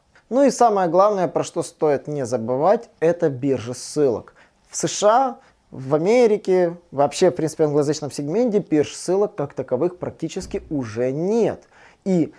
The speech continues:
этот метод продвижения морально устарел. Почему? Потому что Google научился отличать покупные ссылки.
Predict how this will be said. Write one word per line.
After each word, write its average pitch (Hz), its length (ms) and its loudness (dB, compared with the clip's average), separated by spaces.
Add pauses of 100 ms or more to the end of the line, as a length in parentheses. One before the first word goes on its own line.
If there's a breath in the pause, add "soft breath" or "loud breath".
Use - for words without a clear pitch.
этот 180 300 4
метод 156 340 0
продвижения 135 720 0
морально 113 560 -2
устарел. 165 640 2
Почему? 285 460 0
Потому 165 400 0
что - 340 -4
Google 190 420 2
научился 175 540 2
отличать 143 720 -2
покупные 131 600 -4
ссылки. 170 600 0